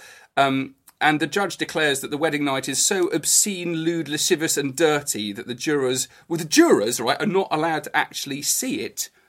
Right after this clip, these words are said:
during the trial. So it's very one-sided. Anyway, she then writes a letter, and, uh, this is where it gets sad. "To the public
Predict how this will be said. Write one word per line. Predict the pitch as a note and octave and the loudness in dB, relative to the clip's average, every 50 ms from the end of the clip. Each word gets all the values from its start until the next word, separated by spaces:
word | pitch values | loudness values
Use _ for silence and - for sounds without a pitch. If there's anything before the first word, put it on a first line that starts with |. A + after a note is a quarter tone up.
| _ _ _ _ _ _ _ | _ _ _ _ _ _ _
during | - D#3+ D#3+ D3 C#3 C3+ C3+ B2 A#2+ B2 A#2 | 0 2 2 4 4 2 0 0 -2 -4 -6
the | - A#2+ | -8 -8
trial. | A#2 - - - C3 A2+ G#2 G2 G2 G2+ | -6 -6 -4 -4 -4 -4 -4 -6 -8 -8
So | - B2+ | -6 -8
it's | G2 - | -8 -6
very | - D3 C#3 C3 | -4 0 0 0
one-sided. | B2+ B2+ A#2+ A#2+ A#2+ - - D3 C3+ A#2+ G#2+ G#2 G#2 - - - - - - - - - _ - | 0 0 -2 -4 -4 -4 -4 -4 -4 -4 -6 -8 -10 -12 -14 -20 -20 -20 -20 -20 -20 -20 _ 0
Anyway, | G3+ A3+ G3+ C#3 A#2+ | 2 4 4 4 4
she | - - - C4 A#3 | 2 0 -4 0 2
then | G3+ F#3+ F3 E3+ | 2 2 2 4
writes | F3 E3 D#3 D#3+ - - - - - - | 2 2 2 2 0 -2 -2 -2 0 0
a | D#3+ | 0
letter, | D#3 E3+ G3 G3+ - - - - F#2+ F#2+ - _ _ _ _ _ _ _ _ _ _ _ _ _ _ _ _ _ _ - _ _ _ | 2 2 0 -2 -4 -6 -8 -8 -8 -8 -10 _ _ _ _ _ _ _ _ _ _ _ _ _ _ _ _ _ _ -20 _ _ _
and, | C3+ C3 B2+ B2+ A#2+ - | -6 -4 -4 -4 -4 -4
uh, | - C#3 C3 A#2+ | -2 -2 -2 -2
this | A#2 C#3 C3+ - | -2 -4 -8 -6
is | A2+ | -4
where | A2+ A#2+ A#2+ | -4 -4 -4
it | - | -2
gets | - A#2 - - - | -4 -6 -6 -4 -6
sad. | - A2 F2+ F#2 F2+ - - _ _ _ _ _ _ _ _ _ _ _ - | -6 -6 -8 -12 -14 -16 -20 _ _ _ _ _ _ _ _ _ _ _ -8
"To | - D#3+ | -4 -2
the | D3+ D#3 | -2 -2
public | D#3 - - E3+ - - G#2+ G#2 - - - _ | -4 -4 -8 -8 -8 -8 -10 -10 -10 -12 -18 _